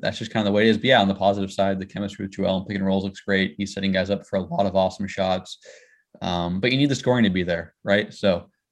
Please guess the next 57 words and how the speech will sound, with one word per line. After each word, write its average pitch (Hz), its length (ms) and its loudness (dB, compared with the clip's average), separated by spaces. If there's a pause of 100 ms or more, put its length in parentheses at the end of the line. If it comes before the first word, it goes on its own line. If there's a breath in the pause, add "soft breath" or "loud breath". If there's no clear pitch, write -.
(120)
um, 92 280 -4
we'll 135 120 2
see, 117 180 -2
but 127 100 0
I 117 60 0
think 120 120 2
it's 110 100 -4
just 113 120 -6
gonna 117 140 -2
come 117 180 -2
down 107 260 4
to 113 40 0
the, 110 160 -4
the 110 140 -10
fickle 117 260 -2
nature 113 320 2
of 98 100 -2
three-point 104 480 -6
shooting 104 260 -4
and 98 140 -4
floaters. 101 240 -2
I 90 60 -6
don't 98 140 -2
think 101 160 -6
he's 98 120 -4
a 101 60 -2
guy 92 160 0
that's 98 200 -4 (200)
gonna 98 140 -2
dominate 95 380 2
at 101 60 -4
the 101 60 -10
rim 107 160 0
this - 180 -2
year. - 220 -8 (480 soft breath)
Um, 95 300 -6 (160)
he 92 100 -6
just 92 160 -8
doesn't 95 160 -6
have 92 140 -2
that, 98 320 2
that 98 300 2
athletic 101 340 -2
profile 123 400 -2
right - 100 -10
now. 92 80 -8
Maybe 90 240 -4
that 101 160 0
changes 101 300 -2
with 98 140 -8
the 82 60 -14
full 95 240 0
offseason 98 500 -2
to, 95 340 -2
to 95 160 -6
rehab 95 560 2
and, 87 200 -6